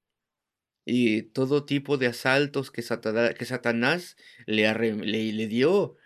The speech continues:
y no solamente Satanás, sino el mundo también le atacó, porque para ser nuestro representante,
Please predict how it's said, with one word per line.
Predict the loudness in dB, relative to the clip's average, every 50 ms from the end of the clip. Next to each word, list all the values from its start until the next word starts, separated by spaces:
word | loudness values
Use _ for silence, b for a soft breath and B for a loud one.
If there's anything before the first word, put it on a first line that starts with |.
| b b b b b b
y | b -2 0
no | 0 0
solamente | 0 0 0 0 0 0 0 -2 -2 -2 -4 -6
Satanás, | -4 -6 -8 -6 -4 -4 -2 0 0 -2 -2 -4
sino | -6 -6 -4 -4 -2 -2
el | -2 -2
mundo | -2 -2 -2 -2 -4 -4 -6 -6 -4
también | -4 -4 -4 -4 -4 -4 -4 -4 -4 -4 -4
le | -6
atacó, | -6 -6 -8 -12 -8 -6 -6 -6 -6 -6 _ b b b b b b b b b b 0
porque | 0 0 0 0 -6 -4
para | -2 0 0 0
ser | 0 -2 -2 -4
nuestro | -4 -4 -4 -2
representante, | -2 -2 -2 -2 -4 -4 -4 -6 -6 -2 0 0 0 0 -2 -2 -4 -4 -4 -6